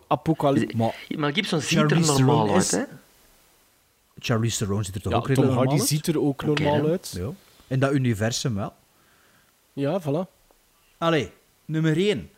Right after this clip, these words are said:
Speaker 2: Nu zijn we benieuwd allemaal.
Speaker 3: <laughs> Je gedacht?
Speaker 1: Nee. Even... nee, eigenlijk niet.
Speaker 3: Oké.
Speaker 2: Als mijn nummer één is, eh, ja, ik weet
Speaker 3: Mijn
Speaker 2: niet.
Speaker 3: nummer
Speaker 2: Ja.
Speaker 3: één is een film die ik zag in de cinema.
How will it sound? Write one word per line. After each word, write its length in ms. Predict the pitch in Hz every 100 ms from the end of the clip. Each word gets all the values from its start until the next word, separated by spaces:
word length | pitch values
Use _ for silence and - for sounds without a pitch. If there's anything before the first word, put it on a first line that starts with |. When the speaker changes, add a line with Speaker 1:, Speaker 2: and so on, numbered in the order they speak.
| _ _ _ _ _ _
Speaker 2:
Nu 160 | 123
zijn 160 | 123 165
we 100 | 190
benieuwd 380 | 202 214 196 147
allemaal. 340 | 113 104 98 98 - - - - - - _ - 208
Speaker 3:
<laughs> 800 | - - - - - - - -
Je 180 | - 202
gedacht? 480 | 214 - - - - _ _ _ _ _ _ _ _ _ _ _ _ _ _ _
Speaker 1:
Nee. 320 | 123 165 285 - _ _ _ -
Even... 160 | - - -
nee, 140 | 151 240
eigenlijk 340 | 208 214 208
niet. 200 | 233 349 -
Speaker 3:
Oké. 260 | 139 - -
Speaker 2:
Als 240 | 113 107
mijn 240 | 98 104 117
nummer 220 | 131 127
één 180 | 135 151
is, 280 | 160 - -
eh, 60 | 143 160 156 151 -
ja, 180 | - 120
ik 440 | 156 - - - -
weet 80 |
Speaker 3:
Mijn 20 | 135
Speaker 2:
niet. 120 | 151
Speaker 3:
nummer 200 | 156 160
Speaker 2:
Ja. 60 |
Speaker 3:
één 100 | 160
is 200 | 139 - -
een 160 | 120
film 360 | 127 147 147 135
die 120 | 131
ik 140 | 127
zag 160 | - 135
in 100 | 135
de 60 | 117
cinema. 500 | - 135 160 165